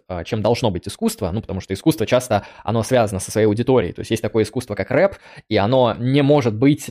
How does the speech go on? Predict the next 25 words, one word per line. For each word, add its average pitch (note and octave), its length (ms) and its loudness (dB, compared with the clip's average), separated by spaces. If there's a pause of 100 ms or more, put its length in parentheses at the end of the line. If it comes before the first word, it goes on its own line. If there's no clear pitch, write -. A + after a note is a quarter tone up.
понято A#2 600 2
достаточно G2+ 420 -2
хорошо, A2 320 0
если A2 220 0
мы A2+ 100 -2
не A#2+ 120 0
объясним, G#2 420 -4
там, F2+ 160 -4
аудиторию G#2 480 0
рэпа, - 420 -2
да, F2 160 -4
и - 60 -10
мы G#2+ 100 -2
начинаем, G2+ 340 -4
там, F2 140 -10
ана-, F#2+ 220 -2
анализ A2 300 -2
вот F#2+ 120 -8
этих - 200 -18
вот, - 100 -18
там, F2 100 -12
пацанов B2+ 440 -2
на B2 160 -2
заниженных A#2 440 0
машинах G#2 440 -4